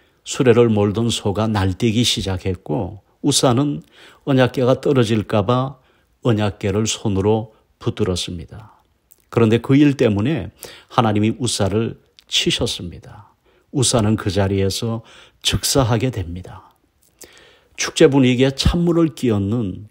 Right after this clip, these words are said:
끔찍한 일이 일어난 겁니다. 눈앞에서 이런 일이 일어나니까 다윗이 두려움을 느꼈고 언약궤 모셔오는 것을 포기해버립니다. 그래서 언약궤가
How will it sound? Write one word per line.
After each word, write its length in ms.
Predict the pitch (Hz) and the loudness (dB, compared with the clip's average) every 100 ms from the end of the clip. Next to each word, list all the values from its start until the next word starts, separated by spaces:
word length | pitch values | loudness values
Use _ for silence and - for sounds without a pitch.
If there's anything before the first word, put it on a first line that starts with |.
| _ | _
끔찍한 600 | - 156 156 - 175 175 | -4 0 0 2 0 0
일이 460 | 110 101 95 160 165 _ _ | -2 -2 0 -2 -4 _ _
일어난 480 | - 113 110 92 98 | -2 0 0 -2 -6
겁니다. 720 | 92 92 87 - - - _ _ _ _ _ _ _ _ _ - | -8 -10 -14 -16 -20 -20 _ _ _ _ _ _ _ _ _ 2
눈앞에서 800 | 127 131 135 131 107 - 98 101 _ - - | 6 6 4 0 -2 -2 -4 -8 _ -20 -4
이런 380 | - 117 117 - | 2 4 4 0
일이 280 | 107 98 110 | -2 0 -2
일어나니까 920 | 127 117 101 95 95 87 - 127 101 - - - _ | -2 -2 -2 -4 -6 -6 -8 -8 -12 -20 -20 -20 _
다윗이 400 | - 117 123 143 | 0 2 2 -2
두려움을 480 | - 127 131 135 139 | 0 2 4 4 2
느꼈고 760 | 104 - 92 - 92 131 196 208 _ _ _ _ | 2 -2 -4 -4 -6 -6 -8 -12 _ _ _ _
언약궤 680 | 123 110 104 - 110 104 - - | 0 2 0 -2 -2 -2 -4 -4
모셔오는 600 | 107 98 - 107 98 101 | 0 0 0 -4 -2 -2
것을 460 | 95 - 107 101 107 _ _ _ | -4 -2 -4 -6 -8 _ _ _
포기해버립니다. 1120 | - - 98 101 95 98 87 85 - - - _ _ _ - - | -4 0 0 0 -2 -6 -10 -10 -14 -18 -20 _ _ _ -20 -2
그래서 320 | 127 135 175 | 0 2 2
언약궤가 720 | 135 131 - 107 117 139 98 | 0 -2 -2 -4 -2 -4 -6